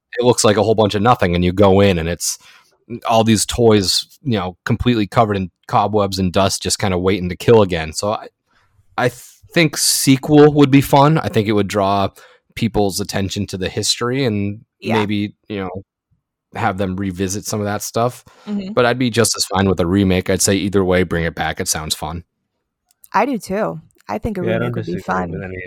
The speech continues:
Speaker 3: of that. I, I think there's a lot of things you can kinda go with in this direction and kinda just tie it in by tying in whatever the
Speaker 2: Mm-hmm.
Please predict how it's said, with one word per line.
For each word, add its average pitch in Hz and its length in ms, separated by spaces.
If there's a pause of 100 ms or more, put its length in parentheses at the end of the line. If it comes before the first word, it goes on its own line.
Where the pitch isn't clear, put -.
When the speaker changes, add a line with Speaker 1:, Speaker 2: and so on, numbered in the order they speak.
Speaker 3:
of 85 80
that. 92 200 (560)
I, 95 260
I 92 40
think 104 200
there's 98 160
a 98 60
lot 92 180
of 87 80
things 95 180
you 92 120
can 92 160
kinda 90 220
go 90 360 (180)
with 95 460 (100)
in 101 160
this 95 160
direction 95 520
and 98 180
kinda 92 160
just 92 160
tie 92 200
it 92 140
in 90 200
by 87 220 (240)
tying 87 320
in 87 200
whatever 85 420
the 85 280 (420)
Speaker 2:
Mm-hmm. 202 280